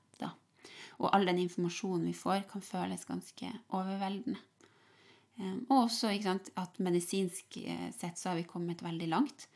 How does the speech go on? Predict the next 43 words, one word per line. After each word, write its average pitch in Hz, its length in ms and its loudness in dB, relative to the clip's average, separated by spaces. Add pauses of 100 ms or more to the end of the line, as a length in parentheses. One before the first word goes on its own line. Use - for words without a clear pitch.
(320)
Der, 202 200 -2
jeg - 200 -8
tror, 233 240 4
jeg - 460 -2
mener 233 260 6
å 240 60 6
huske 269 220 0
at 202 60 -2
mammaen 202 300 0
min 190 100 0
sa 277 120 0
at - 80 -2
hun 226 80 -4
hadde 220 260 0
ikke - 260 -6
ultralyd 196 600 -4 (140)
med 190 120 -2
broren 185 300 -4
min. 202 160 -4 (680)
Og 190 120 0 (100)
han 190 180 0
er 175 80 -4
født 175 240 -6
i 175 200 -4 (100)
nitten 180 260 -4
åttién. 185 460 -8 (800)
Og 190 80 4
nå 190 200 4
har 185 180 -2
vi 170 100 0
jo 175 80 -4 (160)
masse 180 320 -4
undersøkelser. 180 800 -4 (400)
Og - 120 4
jeg 190 100 4
vet, 311 240 6
altså, 214 220 4
det 220 100 4
er 202 160 4
veldig, 202 240 6
veldig 196 260 6
mye 196 140 2
bra 185 180 6